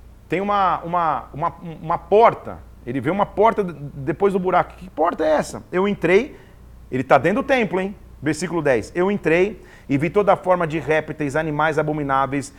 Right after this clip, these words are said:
ídolos da casa de Israel, pintados na parede em todo o redor.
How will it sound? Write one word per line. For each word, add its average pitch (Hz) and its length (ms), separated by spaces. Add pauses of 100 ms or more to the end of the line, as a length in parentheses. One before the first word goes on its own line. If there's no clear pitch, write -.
(160)
ídolos 180 360
da 160 100
casa 151 280
de 143 60
Israel, 135 420 (200)
pintados 190 440
na 180 100
parede 165 340
em 160 40
todo 165 180
o 151 40
redor. 160 380